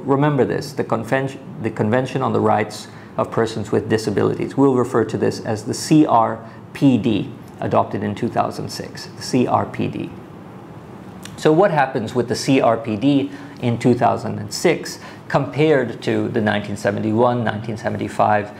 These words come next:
and the equalization rules set in place before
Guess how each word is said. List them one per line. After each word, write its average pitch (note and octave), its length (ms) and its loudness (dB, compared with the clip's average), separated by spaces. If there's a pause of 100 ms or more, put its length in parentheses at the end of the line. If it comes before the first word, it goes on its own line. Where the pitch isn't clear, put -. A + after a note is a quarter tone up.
(200)
and G#2 300 -4
the A2 160 -2
equalization G#2+ 840 0
rules G#2+ 240 -2
set A2 220 0
in G#2 140 -2
place G#2 420 -4 (320)
before G#2+ 560 0